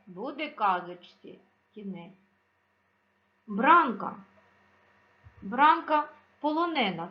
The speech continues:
та, що сидить у в'язниці. Кладенець — це чарівний міч. Ми про нього вже говорили. Знову ж, постав відео на паузу та перечитай цей уривок казочки.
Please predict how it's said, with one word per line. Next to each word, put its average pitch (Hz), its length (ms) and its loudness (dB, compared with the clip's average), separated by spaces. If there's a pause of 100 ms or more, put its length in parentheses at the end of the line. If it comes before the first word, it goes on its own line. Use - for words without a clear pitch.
та, 359 180 4
що 269 220 -8
сидить 220 580 -10 (1200)
у 220 60 -12
в'язниці. 226 760 -2 (920)
Кладенець — 202 800 2 (320)
це 269 120 -2
чарівний 208 500 -2
міч. 185 400 -2 (520)
Ми 202 120 0
про 180 180 0
нього 208 260 4
вже 196 180 2
говорили. 180 640 -2 (640)
Знову 254 220 6
ж, 214 120 -6
постав 285 380 6
відео 285 280 2
на 311 140 2
паузу 349 360 6
та 302 180 -2
перечитай 247 800 0 (100)
цей 247 200 -4
уривок 202 440 -8
казочки. 180 560 -10